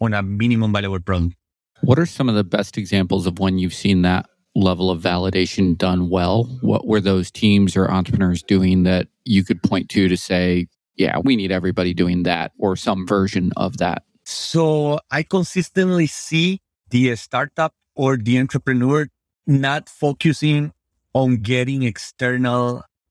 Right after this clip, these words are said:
Speaker 1: money, but focusing on validating and looking at the feedback of the market and tweaking or changing the M V P towards something that the market will be excited for.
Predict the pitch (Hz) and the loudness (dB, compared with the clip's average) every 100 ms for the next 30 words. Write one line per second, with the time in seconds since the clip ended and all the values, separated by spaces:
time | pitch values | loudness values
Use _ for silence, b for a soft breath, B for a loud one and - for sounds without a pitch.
0 | - 117 110 110 131 135 - _ _ - | 0 2 4 2 0 -2 -8 _ _ -4
1 | 113 101 - 127 - 151 - 143 139 - | -4 -4 -4 -4 0 -2 0 0 0 -6
2 | - 127 117 110 104 95 - _ - 127 | -4 0 0 0 0 -2 -6 _ -4 -2
3 | 131 131 123 127 139 147 143 143 135 _ | 0 0 2 2 2 4 4 2 0 _
4 | 127 127 123 143 - 156 143 120 104 - | -2 2 2 0 0 0 2 0 -6 -2
5 | 156 123 120 120 127 _ _ _ - 120 | -2 -2 -2 -2 -6 _ _ _ -4 -4
6 | 104 107 95 113 113 - 104 95 - _ | -2 -6 -2 -2 -2 -2 -4 -4 -6 _
7 | - 117 110 - 156 175 165 165 156 151 | -4 -2 -2 -4 0 0 0 0 2 2
8 | 131 107 - - 170 160 143 127 135 135 | 2 0 -4 -4 -2 0 0 0 0 0
9 | 127 _ _ _ - - 123 123 123 135 | -4 _ _ _ -12 -2 2 2 0 0
10 | 135 117 139 131 139 - _ _ _ 135 | -2 -2 2 2 2 -4 _ _ _ 0
11 | 127 120 113 - 135 127 - 135 120 113 | 0 0 -2 -6 -4 -4 0 0 0 -2
12 | 101 104 107 117 110 - 113 - _ _ | -2 0 2 0 -2 -2 -2 -4 _ _
13 | _ - 123 113 104 120 98 - 113 107 | _ 0 2 2 0 0 -2 -8 -4 -4
14 | 104 92 - 82 78 | -4 -8 -2 -2 0